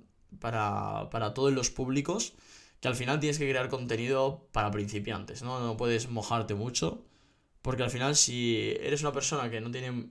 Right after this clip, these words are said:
que no tiene mucha experiencia en cripto y no sabe un poco cómo funciona el mercado, no sabe que el mercado está muy mal de la cabeza,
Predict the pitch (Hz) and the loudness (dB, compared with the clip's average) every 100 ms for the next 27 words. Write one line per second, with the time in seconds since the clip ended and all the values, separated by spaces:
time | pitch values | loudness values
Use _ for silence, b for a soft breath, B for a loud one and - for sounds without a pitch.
0 | - 127 127 147 143 - - 123 123 120 | -8 -6 -2 -2 -2 -4 -4 -6 -4 -4
1 | 110 113 131 135 - 110 110 139 127 117 | -6 -6 -2 -2 0 -4 -4 -4 -2 -2
2 | 127 123 120 117 113 113 120 110 104 95 | -2 -2 -2 -2 -2 -6 -4 -4 -4 -4
3 | - 135 131 123 123 127 123 120 117 - | 2 4 4 2 -2 -2 -2 0 0 -2
4 | b b b b b 117 113 113 120 - | b b b b b -4 -2 0 0 0
5 | 117 113 107 - 120 127 110 107 104 92 | 0 -2 -2 -6 -4 -2 -2 -2 -2 0
6 | 110 120 | 0 0